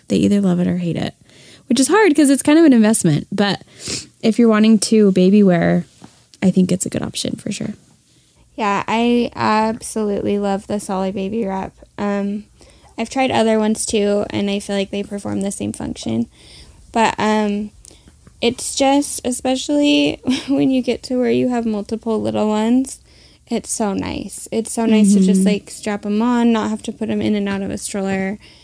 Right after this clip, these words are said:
Speaker 1: And I would recommend even putting 'em, like, practicing with them in the wrap when they're tiny, tiny,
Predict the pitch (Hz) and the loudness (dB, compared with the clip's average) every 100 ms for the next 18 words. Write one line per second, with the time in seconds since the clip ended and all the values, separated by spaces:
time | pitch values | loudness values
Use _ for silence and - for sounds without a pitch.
0 | - _ 269 277 330 330 269 247 220 202 | -20 _ 4 6 6 6 6 6 6 6
1 | 208 202 196 208 220 220 196 190 - _ | 6 4 4 4 4 4 4 2 -2 _
2 | - 196 - - 220 220 226 220 208 208 | 0 0 -2 -2 -2 0 0 4 4 4
3 | - - 220 214 196 202 196 185 180 175 | 0 -6 -2 0 2 4 6 6 4 0
4 | 185 190 185 165 - 190 175 180 170 170 | 2 4 4 2 0 2 2 2 0 0
5 | 190 | -2